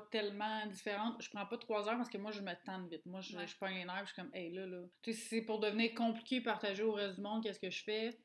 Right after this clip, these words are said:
Speaker 2: Ben, c'est
Speaker 1: ça vaut
Speaker 2: ça.
Speaker 1: pas la peine, selon moi, parce que je suis pas devenue entrepreneur, travailleur autonome, appelle ça
Speaker 2: Ouais.
Speaker 1: comme tu veux, pour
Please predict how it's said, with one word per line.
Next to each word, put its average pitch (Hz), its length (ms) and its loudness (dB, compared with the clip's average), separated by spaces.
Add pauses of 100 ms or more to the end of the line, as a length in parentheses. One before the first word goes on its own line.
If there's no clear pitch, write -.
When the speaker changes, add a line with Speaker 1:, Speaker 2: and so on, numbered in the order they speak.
(120)
Speaker 2:
Ben, 202 160 -8
c'est - 100 -6
Speaker 1:
ça 196 100 4
vaut 185 120 2
Speaker 2:
ça. 190 80 -6
Speaker 1:
pas 226 100 4
la 180 160 6
peine, 214 300 -2
selon 180 240 -2
moi, 233 180 0
parce 202 140 -4
que 196 80 -4
je - 60 -8
suis - 100 -18
pas 226 140 4
devenue 202 340 -2
entrepreneur, 196 720 -6
travailleur 180 300 -4
autonome, 185 360 -8
appelle 180 240 -10
ça 202 60 -10
Speaker 2:
Ouais. 190 80 -4
Speaker 1:
comme 190 80 -6
tu 185 140 -10
veux, 226 220 2
pour 220 440 4